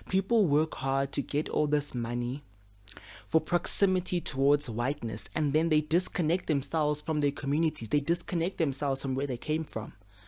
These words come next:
Like I mentioned, um, in the vlog clip, you know, I am second generation in my family to go to university, right? Lit-, my, when I look at my other relatives, my other family members, they're not as privileged as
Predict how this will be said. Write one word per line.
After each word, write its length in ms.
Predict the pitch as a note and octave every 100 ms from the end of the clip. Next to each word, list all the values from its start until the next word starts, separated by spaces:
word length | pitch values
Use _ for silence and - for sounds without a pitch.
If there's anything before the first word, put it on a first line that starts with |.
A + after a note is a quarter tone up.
| - - - - - - -
Like 240 | E3+ F3
I 80 | E3+
mentioned, 720 | E3 F3 F3+ - D3+ D3 C#3+ - -
um, 480 | D3 C#3 C3 B2+ - - - - - -
in 320 | F3 D3+ D#3
the 200 | C#3+ C3+
vlog 360 | A#2 B2+ C#3 -
clip, 260 | - A#2 C3
you 60 |
know, 100 | B2+ -
I 140 | F3+ G#3+
am 220 | - D#3 C#3+
second 380 | - D#3+ D3+
generation 360 | D3 C3 B2+ -
in 80 | C#3
my 80 | B2
family 380 | - C3 C3
to 80 | C3
go 120 | -
to 140 | A#2+ A#2
university, 600 | A2 A#2+ - - - - - - -
right? 300 | A#2 A#2+ C3 - - - - -
Lit-, 300 | D#3+ F#3 - - - - -
my, 600 | D#3+ E3 F3+ G3 G3 - - - - -
when 160 | E3+ F3+
I 40 |
look 220 | E3+ F#3 -
at 200 | E3+ -
my 140 | D3 -
other 240 | G#3+ G#3+
relatives, 440 | C#3+ C3 B2+ C3+ B2+
my 140 | D3 -
other 240 | A3 A3
family 340 | - C3+ B2+
members, 300 | B2 A#2+ A#2
they're 180 | - F#3+
not 240 | F#3+ G#3 G#3
as 220 | D3+ - - -
privileged 460 | - F3 D3 D3 C#3
as 140 | C#3